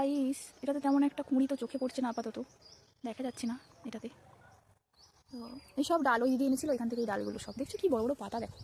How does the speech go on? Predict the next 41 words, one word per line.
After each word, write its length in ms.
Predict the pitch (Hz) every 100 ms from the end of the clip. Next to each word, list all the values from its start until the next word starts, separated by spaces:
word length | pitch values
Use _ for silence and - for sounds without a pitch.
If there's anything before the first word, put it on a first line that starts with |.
| - - - - - -
পাতাগুলো 320 | 196 240 254 277 -
সাইজ 180 | 214 -
শুধু 120 | 226 -
দেখো, 140 | - - -
কলা 160 | 220 226
পাতার 160 | 269 233
মতো 100 | 220
বড় 100 | 208 208
বড়। 100 | 220 _ _ _ _ _ _ - _ -
এই 60 | 233
যে 60 | 226 240 -
কত, 100 | 277 277
মানে, 120 | 330 415 -
কি 60 | -
হয় 80 | 381
জানো, 100 | 415 349
একটু 80 | 339
কুটকুট 200 | - 349
করে 80 | 359
আগাগুলো 220 | 294 302 330
কেটে 120 | 294 311
দিলে, 120 | 269 453 - - 233
এই 60 |
যে 60 | 226
যেমন 140 | 240 240
এটা 80 | 240 240
আমি 80 | 247
কাটবো 180 | 220 220 214
এখন 120 | 240 - - - - -
আগাটা, 240 | 226 220 247 - _ - _ _ _ - _ _ _ _ _ _ -
এই 60 | 220
যে 60 | - _ _ 247
একটুখানি 240 | 247 262 262
কেটে 140 | 311
দিলাম, 160 | 247 269 - _ - - -
তো 40 | 269
কী 60 | 311
হবে, 120 | 302 262
এবার 100 | 240 247
এখান 100 |
থেকে 100 | 262